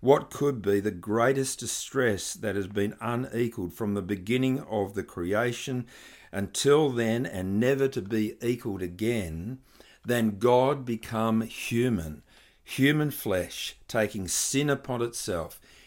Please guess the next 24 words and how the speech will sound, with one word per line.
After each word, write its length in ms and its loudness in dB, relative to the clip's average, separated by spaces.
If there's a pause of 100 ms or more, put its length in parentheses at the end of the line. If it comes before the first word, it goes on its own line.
(140)
and 240 -4
dying 400 2
on 140 -2
a 40 -8
cross? 720 -6 (1400)
I 140 -4
take 300 -4
it 180 -6 (160)
that 340 0
is 180 -2
the 100 -12
true 400 -2
abomination 800 -4
that 140 -14
causes 380 -8
desolation. 840 -8 (280)
A 120 -2
horrific 680 2
thing 300 0
is 140 -4
about 300 -4
to 100 -18
take 260 -8
place. 380 -6